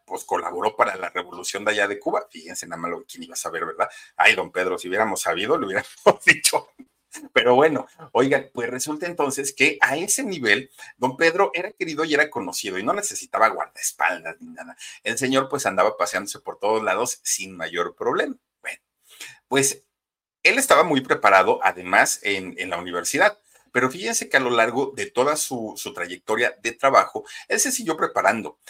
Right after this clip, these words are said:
y, de hecho, terminó también una carrera como profesor de historia independientemente a lo que ya había estudiado. Bueno, de repente, pues, ya que, eh, había logrado consolidar un nombre,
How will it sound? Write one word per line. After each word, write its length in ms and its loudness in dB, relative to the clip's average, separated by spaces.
y, 80 0
de 80 4
hecho, 420 2
terminó 540 -2
también 480 -2
una 380 4
carrera 520 0
como 240 -8
profesor 500 -8
de 100 -10
historia 520 0
independientemente 1200 -10
a 100 -2
lo 140 -4
que 120 -10
ya 120 -2
había 160 -2
estudiado. 480 0
Bueno, 200 -8
de 180 4
repente, 760 -4
pues, 320 -2
ya 280 2
que, 280 0
eh, 300 0
había 240 6
logrado 480 2
consolidar 1000 2
un 340 -2
nombre, 600 2